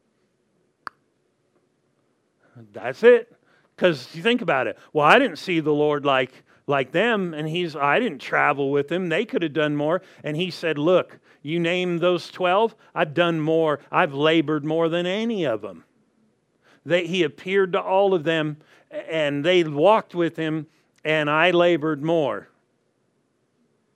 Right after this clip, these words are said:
Then he goes on to say, Yet not I, but the grace or God's ability was, was working in me.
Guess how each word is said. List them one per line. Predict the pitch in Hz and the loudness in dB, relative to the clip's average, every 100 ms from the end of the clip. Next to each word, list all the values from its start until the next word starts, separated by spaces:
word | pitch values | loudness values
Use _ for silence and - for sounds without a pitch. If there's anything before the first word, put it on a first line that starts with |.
| _ _ _ _ _ _ | _ _ _ _ _ _
Then | 120 165 175 | 0 0 0
he | |
goes | 156 170 165 170 | 0 2 2 0
on | 180 202 | -2 -2
to | 160 | -6
say, | - 147 143 139 127 _ _ _ _ _ _ _ _ | -8 -2 -2 -2 -6 _ _ _ _ _ _ _ _
Yet | - 185 175 | -2 -2 0
not | 202 220 | 0 2
I, | 190 202 135 170 _ _ _ _ _ _ _ _ _ _ _ _ | 4 2 0 -4 _ _ _ _ _ _ _ _ _ _ _ _
but | - 165 | -6 -2
the | 151 | -2
grace | 135 190 220 175 - | 2 4 4 -2 -6
or | |
God's | 143 160 180 143 | 0 2 2 0
ability | 139 135 190 202 156 147 151 _ _ _ _ _ _ _ _ _ _ _ _ _ _ _ _ _ _ _ _ _ _ _ _ | -6 0 4 4 2 -2 -6 _ _ _ _ _ _ _ _ _ _ _ _ _ _ _ _ _ _ _ _ _ _ _ _
was, | 143 165 151 135 | -4 -2 -2 -8
was | 156 151 139 139 160 147 | -12 -12 -16 -4 -4 -2
working | 151 160 160 156 | 0 0 0 -4
in | 175 165 | -4 -4
me. | 127 85 | -6 -10